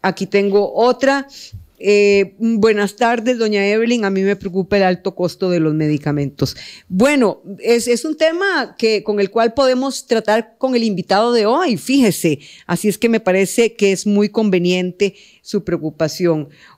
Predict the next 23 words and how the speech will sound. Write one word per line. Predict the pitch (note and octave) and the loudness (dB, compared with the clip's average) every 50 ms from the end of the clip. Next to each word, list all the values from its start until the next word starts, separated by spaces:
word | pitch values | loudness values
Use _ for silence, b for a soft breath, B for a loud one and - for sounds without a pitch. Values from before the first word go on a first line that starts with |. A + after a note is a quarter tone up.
| _ - F#3+ | _ -2 0
Eh, | G3 G3 G3 G3 F#3+ | 2 2 2 2 2
me | G3 G3 | 0 0
puede | G3 - G3+ G#3 A3 A3+ | 0 2 2 2 2 2
mandar | A#3 A#3 A3+ G#3+ F#3+ A3 A3 A3+ A3 - | 2 0 0 0 0 0 0 0 -2 -2
un | A#3+ A#3+ A#3+ G#3+ | -4 -4 -4 -2
saludo | - - A3+ A#3+ C4 D#4 E4+ E4 C4+ G#3+ | -2 0 0 0 2 2 2 2 2 2
para | - F#3 F3+ F3+ F3+ E3 | 0 0 0 0 0 0
Joshua | F3+ G#3 G#3 G3 - - A3 G#3 G3+ | 0 0 0 0 0 0 0 2 2
desde | G3 F#3+ F3+ D#3+ F3+ F3 | 2 2 0 0 -2 -2
Cartago. | - F3 E3 - - A3 A3 A#3+ B3 G3+ F#3+ E3+ | 0 -2 -2 -2 -2 0 0 0 0 0 -2 -4
Saludos, | C#3+ - - D3+ D#3+ F3 F#3 G3 G3 G3 F3 | -4 -4 -6 -4 -4 -2 0 0 0 -2 -4
Joshua. | D#3 F3+ F#3 G3 F3+ - - F#3+ F#3 - | -4 -4 -4 -6 -4 -4 -2 -4 -2 -2
¿Cómo | - E3+ E3+ F3+ F#3+ | -4 -4 -4 -2 -2
amanece | F#3+ F3+ E3+ E3+ E3+ F3 D#3+ - - G#3 - | -2 -2 -2 -2 -2 -2 -2 -2 -4 -2 0
Cartago? | - E3 D3+ D3+ - _ E3 E3+ G3 G#3+ G#3 F3+ E3 C3+ - - | 0 -2 -2 -4 -6 _ -2 -2 0 -2 -2 -4 -6 -6 -6 -8
Porque | C#3+ C#3+ C#3+ - | -8 -8 -4 -4
aquí | D#3 D3 - E3+ | -4 -4 -4 -4
Zapote | - - F#3 - - F#3+ F#3 F#3 G3 | -4 -4 -4 -4 -4 -6 -6 -6 -8
está | - - - G#3+ G#3+ G#3+ B B B B B B B | -6 -2 0 0 0 -2 B B B B B B B
frito | _ - - A3+ B3 B3 C4 C#4+ D4 C#4+ - F4 F#4 F#4 - - | _ -6 -2 2 2 4 4 2 0 0 -2 0 0 0 0 -2
y | B3 A#3 | -2 -2
con | - - G3 F#3+ F#3 F3+ | 0 0 0 0 0 -2
lluvia. | D#3 F3 F3+ F3+ E3+ D#3+ D#3+ D#3+ D#3+ C#3+ | -2 -2 -2 -2 -2 0 0 0 0 -2